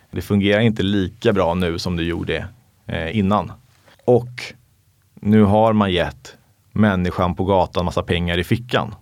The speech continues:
Det hade man inte gjort i de tidigare Q E-paketen. Och där blir det en intressant grej, för att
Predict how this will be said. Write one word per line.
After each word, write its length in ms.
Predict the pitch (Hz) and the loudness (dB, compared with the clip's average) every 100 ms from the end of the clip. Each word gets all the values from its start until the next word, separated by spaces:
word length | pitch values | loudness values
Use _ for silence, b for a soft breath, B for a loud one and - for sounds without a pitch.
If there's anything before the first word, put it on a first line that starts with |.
| _ _ | _ _
Det 200 | - 92 | -6 -2
hade 200 | 98 104 | 0 2
man 120 | 104 | 0
inte 160 | 95 104 | 0 0
gjort 260 | 127 120 | 0 -2
i 40 | 92 | -4
de 140 | 92 | -2
tidigare 380 | 101 98 98 85 | -2 -2 -2 -2
Q 240 | - 98 | -2 -2
E-paketen. 520 | 92 95 120 107 82 - _ b b b b b _ | -2 -2 -2 -2 -8 -12 _ b b b b b _
Och 260 | 107 107 - _ _ _ _ - | 0 0 -2 _ _ _ _ -10
där 360 | 107 147 147 | -2 2 2
blir 220 | 107 101 98 | 2 2 4
det 60 | |
en 80 | 92 | 2
intressant 360 | 90 90 92 90 | 0 0 -2 0
grej, 140 | 95 | -2
för 100 | 98 | 0
att 180 | 90 | -4